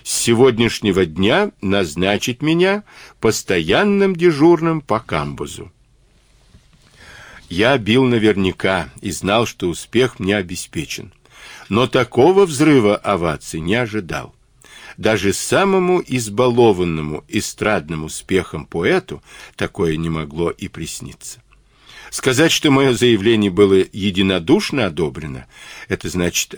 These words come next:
обеднить и принизить происшедшую сцену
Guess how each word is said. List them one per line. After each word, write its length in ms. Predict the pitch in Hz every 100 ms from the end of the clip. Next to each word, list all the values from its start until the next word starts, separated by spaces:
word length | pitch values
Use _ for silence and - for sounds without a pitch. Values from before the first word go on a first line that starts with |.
| -
обеднить 720 | 90 85 76 90 104 151 -
и 80 | -
принизить 640 | 90 92 107 190 120 90
происшедшую 720 | - 85 78 95 85 - 82
сцену 580 | - - - 123 143 139